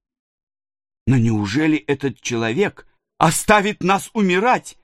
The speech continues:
заточёнными в этой тесной тюрьме, испытывающими жестокие муки голода?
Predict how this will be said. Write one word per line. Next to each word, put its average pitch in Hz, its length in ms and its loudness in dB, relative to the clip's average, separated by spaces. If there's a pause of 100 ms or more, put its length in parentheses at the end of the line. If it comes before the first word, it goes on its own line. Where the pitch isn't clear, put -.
(440)
заточёнными 196 960 0
в 175 60 -2
этой 185 260 -2
тесной 185 460 -2
тюрьме, 170 540 0 (600)
испытывающими 208 1120 0
жестокие 220 680 0
муки 220 280 2
голода? 147 540 0